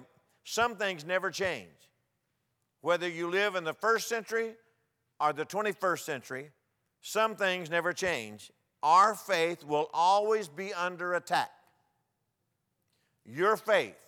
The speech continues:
will always be under attack. It'll be under attack from, uh, our, our society we live in. It'll be under attack from,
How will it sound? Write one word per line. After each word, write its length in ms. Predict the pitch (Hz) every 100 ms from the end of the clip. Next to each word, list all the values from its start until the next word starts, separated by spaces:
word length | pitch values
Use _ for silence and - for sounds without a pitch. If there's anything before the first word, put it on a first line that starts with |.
| _ _ _ _ 123
will 180 | 139 151
always 540 | 151 180 196 214 175
be 200 | 165 196
under 300 | 180 175 180
attack. 380 | 165 165 120 - _ _ _ _ _ _ _ _ -
It'll 160 | 151
be 200 | 156 156
under 220 | 156 151
attack 460 | 147 165 165 180 -
from, 300 | 160 147 139 _ _ -
uh, 160 | 123 -
our, 200 | 135 139
our 200 | 120 139
society 520 | 131 143 - 170 175 175
we 160 | 175
live 200 | 175 190
in. 240 | 196 226 220 _ _ _ _
It'll 100 | 143
be 160 | 147 165
under 220 | 165 151
attack 420 | 135 165 170 180
from, 400 | - 160 147 135